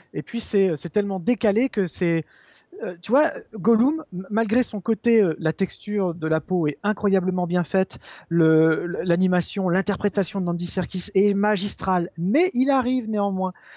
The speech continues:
que certaines incrustations, que tu vois bien que l'épaule qui passe devant, euh, Frodo ou Bilbo, peu importe lequel, dans le Hobbit ou le Seigneur, tu vois que l'incrustation est là. Alors que tu passes autour d'une marionnette d'Henson,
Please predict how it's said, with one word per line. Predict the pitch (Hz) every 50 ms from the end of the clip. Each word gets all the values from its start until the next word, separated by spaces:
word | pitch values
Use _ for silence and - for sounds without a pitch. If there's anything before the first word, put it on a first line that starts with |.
| - - _ _ _ _
que | - - 254
certaines | 220 - - 240 208 - 240 226 208 170 156
incrustations, | 208 233 226 - 247 233 - - 220 208 - - - 208 208 214 - _ _ _ _ _ _ _ -
que | - 208
tu | 196 - -
vois | 196 208 202
bien | 190 190 214 214 214
que | - -
l'épaule | 214 208 202 208 208 - - 220 226 226
qui | 196 214 214
passe | - 208 208 208 190
devant, | 180 196 202 190 180 202 202 202 202 208 202 196
euh, | 190 185 185 180
Frodo | - - - 170 175 165 160 170 170 180 185 185 185 185
ou | 180 170 160
Bilbo, | 147 180 185 170 147 170 175 180 185 180 180 175 -
peu | - 170
importe | 160 147 - 165 - -
lequel, | 175 165 - 185 180 180 185
dans | 165 175 170
le | 170 165
Hobbit | 165 156 156 180 165 -
ou |
le | 175
Seigneur, | - - 165 156 170 196 202 - - - - - -
tu | - 220
vois | 196 180 196 247 254 240
que | - -
l'incrustation | 175 160 - 175 - - 165 151 - - 165 151
est | 147
là. | 143 131 123 - - - - - -
Alors | - 170 185 185
que | - 190
tu | - - 185 160
passes | - - 269 262 262 - - - - - - _ _
autour | - 220 220 - - 233 240 220
d'une | 185 190 185
marionnette | 180 175 175 180 185 185 170 156
d'Henson, | 165 156 147 - - 180 202 254